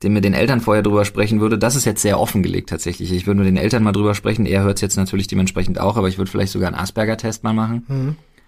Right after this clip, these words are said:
Speaker 1: Ähm, das ist interessant. Weil die Frage ist natürlich so, wenn man so reflektiert ist und sich so abschottet dann dementsprechend, weil einem alles andere irgendwie zu kindisch und zu viel ist, dann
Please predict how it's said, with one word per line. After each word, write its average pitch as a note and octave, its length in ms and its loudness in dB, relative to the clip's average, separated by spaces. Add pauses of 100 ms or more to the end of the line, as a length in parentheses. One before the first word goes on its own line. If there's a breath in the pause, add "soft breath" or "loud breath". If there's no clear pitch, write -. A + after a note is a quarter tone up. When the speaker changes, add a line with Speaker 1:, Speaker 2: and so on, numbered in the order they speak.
(320 soft breath)
Speaker 1:
Ähm, F#2 580 4 (920)
das A2 140 0
ist D#3 140 0
interessant. G2+ 640 0 (640 soft breath)
Weil F#2 80 -4
die F#2+ 60 2
Frage G2+ 300 0
ist F#2+ 160 -2
natürlich G#2+ 420 0
so, G2+ 260 0
wenn G2 120 2
man G#2 160 2
so G2+ 100 2
reflektiert G#2 480 -2
ist G#2+ 180 -2
und G2 140 -2
sich F#2+ 240 -4
so G2+ 120 0
abschottet G2+ 520 0
dann F#2+ 140 2
dementsprechend, F#2+ 540 0
weil F2+ 140 0
einem F#2 220 0
alles F#2 220 -2
andere G2 320 0
irgendwie F#2+ 340 0
zu G2 140 -6
kindisch G#2 320 0
und F#2 100 0
zu F#2+ 100 -6
viel A2+ 280 0
ist, G2+ 260 -2 (380 loud breath)
dann G2+ 380 2